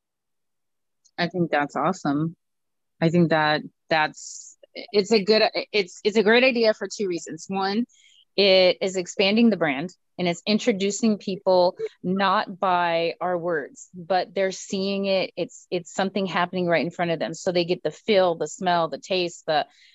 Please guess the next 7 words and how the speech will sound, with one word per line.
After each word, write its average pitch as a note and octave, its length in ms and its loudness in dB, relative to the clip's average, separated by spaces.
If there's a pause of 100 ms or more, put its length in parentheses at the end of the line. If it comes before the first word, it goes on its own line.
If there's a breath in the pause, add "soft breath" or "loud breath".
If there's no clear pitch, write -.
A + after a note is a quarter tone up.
(140)
everything A3 1000 -2
wrapped G3 440 0
up F#3+ 240 2
into F#3 520 -4
it F3+ 140 -2
being F3+ 300 -2
right E3 280 0